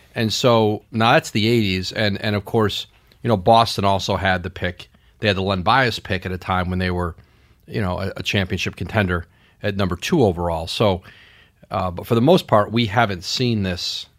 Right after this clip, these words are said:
uh, because of the Brooklyn trade of how a player like that, usually they're coming to a really bad team, they get the ball in their hands and they go,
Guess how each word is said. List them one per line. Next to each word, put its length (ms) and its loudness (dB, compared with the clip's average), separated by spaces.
uh, 160 -6
because 400 2
of 120 0
the 120 0
Brooklyn 380 0
trade 480 -2
of 140 -4
how 300 4
a 60 0
player 400 0
like 280 0
that, 240 2
usually 320 2
they're 240 4
coming 340 0
to 140 -2
a 20 2
really 240 2
bad 300 2
team, 440 0
they 120 -2
get 100 -2
the 80 -12
ball 220 2
in 40 2
their 120 2
hands 280 2
and 80 0
they 80 0
go, 400 4